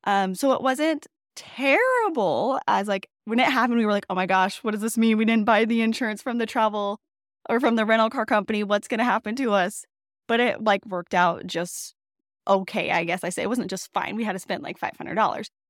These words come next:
But if we would have had one of these credit cards at the time, and we would have charged it to that credit card, we wouldn't have had to pay anything. These credit cards are the first, like, line of defense, I guess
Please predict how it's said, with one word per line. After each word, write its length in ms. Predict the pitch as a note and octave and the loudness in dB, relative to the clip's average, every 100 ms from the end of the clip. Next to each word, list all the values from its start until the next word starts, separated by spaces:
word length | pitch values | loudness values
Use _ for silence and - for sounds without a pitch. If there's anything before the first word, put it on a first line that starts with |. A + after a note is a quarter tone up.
| - | -4
But 80 | D4 | -4
if 100 | C4 | -2
we 240 | B3 D4 | 0 0
would 160 | F#4 F#4 | 2 2
have 120 | A#3+ | 2
had 260 | A3+ A3 | 2 0
one 160 | A3+ A#3 | 0 0
of 100 | A3 | 0
these 200 | G#3+ G#3+ | -4 -8
credit 260 | - G3 - | -4 -2 0
cards 240 | A#3+ A#3 - | -2 -4 -4
at 160 | G3 G3 | -6 -4
the 80 | |
time, 400 | G#3 G3 F3 C#4+ - _ _ _ - A#3 | -2 0 2 0 -2 _ _ _ -4 2
and 80 | |
we 80 | A#3+ | 4
would 80 | B3+ | 4
have 80 | C#4+ | 0
charged 240 | C4 A#3+ | 0 -2
it 60 | G3 | 0
to 80 | G#3 | 0
that 180 | F3 | 0
credit 160 | - B3 | 0 -2
card, 220 | D4 C#4+ | 0 0
we 320 | - G#3 A3+ A#3 | -2 -8 -6 -6
wouldn't 480 | G3 G3+ A3+ G#3 - | -6 0 0 0 -6
have 280 | G3 G3+ F#3 | -6 -6 -8
had 380 | F#3 - A3 F#3+ | -16 -8 -6 -6
to 80 | |
pay 320 | F3 - A3+ G#3+ | -8 -12 -8 -6
anything. 480 | F3+ - - - F#3+ | -6 -10 -16 -14 -10
These 280 | G#3 G#3+ | -8 -8
credit 260 | - A#3+ A3+ | -4 -2 -2
cards 260 | A3 G3 F#3 - | 0 -2 -2 -2
are 320 | F3+ F3 F3+ - _ _ _ | 0 0 -2 -8 _ _ _
the 260 | - F3 G#3 _ | -14 -4 -4 _
first, 420 | - G#3+ G#3 - | -2 0 0 -4
like, 160 | G3+ G3 | -4 -4
line 260 | G3 G3 G3+ | -2 0 0
of 80 | G3 | -4
defense, 420 | F#3 G3 F3+ F3+ | -4 -2 -2 -2
I 120 | D#3 | -4
guess 480 | A2 - F#3+ - - | -2 -4 -4 -10 -18